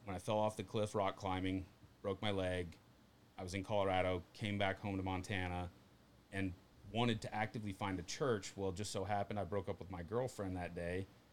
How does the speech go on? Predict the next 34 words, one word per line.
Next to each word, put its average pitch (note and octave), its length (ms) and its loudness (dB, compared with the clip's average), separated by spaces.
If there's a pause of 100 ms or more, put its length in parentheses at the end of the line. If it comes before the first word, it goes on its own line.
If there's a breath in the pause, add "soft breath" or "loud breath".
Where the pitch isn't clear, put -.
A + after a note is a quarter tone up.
(220)
and F2+ 560 0 (800)
she G2 640 2
was F#2 160 0
best G#2 320 -2
friends F#2+ 220 -2
with F2 100 -8
Chelsea, A2 640 2
and F#2+ 280 -2
so G#2 200 -4
she A2+ 200 -2
said G#2 240 -2
something G#2 320 -4
as F#2+ 160 -2
we F#2+ 80 -2
broke F2+ 320 -2
up. B2 240 4
She G#2+ 140 -4
was F#2+ 120 -2
like, F2+ 240 -2
"Well, F#2+ 100 -2
you're C3 140 0
such A2+ 240 -4
a F#2 40 -6
prude. F#2 480 2 (520 soft breath)
You A2+ 100 -2
should G2 200 2
date F#2+ 160 0
my F2 100 -4
friend F2 240 -4
Chelsea. G#2 360 -2
She's F#2 200 -2
a E2+ 60 -4
prude, E2+ 320 -4
too." G#2 300 0